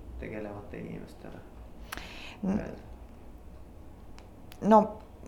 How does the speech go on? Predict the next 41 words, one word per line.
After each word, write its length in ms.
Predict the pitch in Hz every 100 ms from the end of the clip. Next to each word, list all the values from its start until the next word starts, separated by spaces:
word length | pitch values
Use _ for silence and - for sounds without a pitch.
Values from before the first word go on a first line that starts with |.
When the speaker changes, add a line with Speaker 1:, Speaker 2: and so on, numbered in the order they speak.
| -
Speaker 2:
ma 240 | 202 220 220
olen 180 | 214
seda 220 | 208 214 190
meelt 260 | 170 165
ka, 140 | - 190 170
et, 260 | 165 - -
et 240 | 160 -
elus 220 | 202 202 190
tulevad 400 | - 165 160 -
kõik 240 | 185 175
need 160 | 180 175
asjad 240 | 170 175 170
hästi 260 | 165 -
välja, 340 | 175 175 170 160
mis 200 | 160 -
sulle, 220 | 170 160
äh, 540 | 156 160 - 160 160 160
sada 240 | 180 175
protsenti 480 | 170 - 170 165 170
meeldivad. 540 | 160 156 151 - - - - - - - - - - -
Et 140 | 170
noh, 160 | 175 170
seda 260 | 165 208 175
on 160 | 156
ju 120 | 151 156 156 156
nii 180 | 165 170
lihtne, 380 | 170 - 165 156 160 -
äh, 260 | - 82 85 -
ähm, 240 | - - 180 - - - 175
nagu 260 | 175 160 156
kontrollida, 720 | 165 165 185 175 165 165 165
et, 260 | 170 - 170 165 - - - - -
mm, 380 | 180 175 175 180 -
et 100 | 170
sa 80 | 175
tuled 140 | 170
hommikul 360 | 180 180 175 165
tööle 400 | 202 202 160 156
ja, 140 | 156 151 156 170
ja, 240 | 170 160 156 156 170
ja 180 | 170